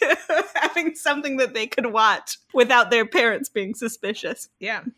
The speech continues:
Speaker 2: they were probably like, "Wow, they're just so patriotic."
Speaker 1: Yeah, he just loves the Navy.
Speaker 2: I mean, I guess the Navy is also <laughs> sort of queer
Speaker 1: The,
Speaker 2: coded.
Speaker 1: the Navy is queer coded itself.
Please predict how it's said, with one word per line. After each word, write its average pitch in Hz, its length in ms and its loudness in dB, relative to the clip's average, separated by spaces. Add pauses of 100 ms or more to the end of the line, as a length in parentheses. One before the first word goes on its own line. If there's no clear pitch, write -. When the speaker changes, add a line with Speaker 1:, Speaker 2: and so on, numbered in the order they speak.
(100)
Speaker 2:
they 185 80 -14
were 180 100 -10
probably 196 200 -10
like, 175 200 -12
"Wow, 196 380 -2
they're 190 100 -10
just 233 300 -10
so 294 160 -8
patriotic." 277 1000 -10 (360)
Speaker 1:
Yeah, 240 260 0
he 269 180 2
just 269 200 -2
loves 277 600 -2
the 269 100 0
Navy. 247 680 -2 (160)
Speaker 2:
I 196 100 -8
mean, 185 560 -6
I 175 120 -6
guess 196 200 -4
the 285 140 -6
Navy 160 480 -10
is 160 120 -10
also 156 340 -12
<laughs> - 0 -
sort - 400 -4
of 277 220 0
queer - 280 -10 (100)
Speaker 1:
The, 554 240 4
Speaker 2:
coded. 277 220 2
Speaker 1:
the 302 80 6
Navy 330 580 2
is 240 220 2
queer 240 280 4
coded 214 520 2
itself. - 680 -4